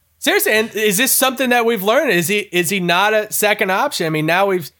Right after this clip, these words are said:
Speaker 2: we've seen
Speaker 1: That's
Speaker 2: him.
Speaker 1: so wild. <laughs>
Speaker 2: We've seen him with Westbrook. We've seen him now with Kawhi. He can't get past, and
Speaker 1: The only, the only superstar to ever bring him to a conference finals was Lance Stevenson.
Speaker 2: and Roy Hibbert.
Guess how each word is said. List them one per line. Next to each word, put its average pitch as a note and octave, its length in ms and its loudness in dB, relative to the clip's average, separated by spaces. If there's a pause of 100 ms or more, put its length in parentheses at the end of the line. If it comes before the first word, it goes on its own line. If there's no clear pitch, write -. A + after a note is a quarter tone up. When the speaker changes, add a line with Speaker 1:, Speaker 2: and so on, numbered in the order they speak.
(160)
Speaker 2:
we've D3+ 160 -6
seen G3 280 0
Speaker 1:
That's G3+ 100 0
Speaker 2:
him. F#3 60 -2
Speaker 1:
so F3 260 -4
wild. A#2+ 640 -8
<laughs> - 40 -16 (240)
Speaker 2:
We've F3 200 -2
seen F#3+ 260 -2
him G#3 140 0
with F#3 260 -2
Westbrook. G3+ 680 -2
We've D3+ 200 -6
seen F3 260 -4
him E3 200 -4
now E3 320 0
with D3+ 240 -4
Kawhi. E3 720 0
He C#3+ 160 -8
can't E3 340 -6 (100)
get D#3 280 -6
past, E3 500 -2
and C#3+ 380 -6 (800)
Speaker 1:
The D3 100 -6
only, G3 240 -2 (400)
the D#3 100 -4
only F#3+ 200 0
superstar G3 520 -2
to E3 100 -2
ever E3 220 -4
bring F3 240 -4
him E3+ 140 -4
to E3 160 -6
a D3+ 80 -6
conference D#3+ 400 -6
finals D#3+ 360 -4
was C3 120 -14
Lance C#3 240 -10
Stevenson. A2 640 -14 (2750)
Speaker 2:
and C3+ 160 -4
Roy D3 220 0
Hibbert. C#3 360 -2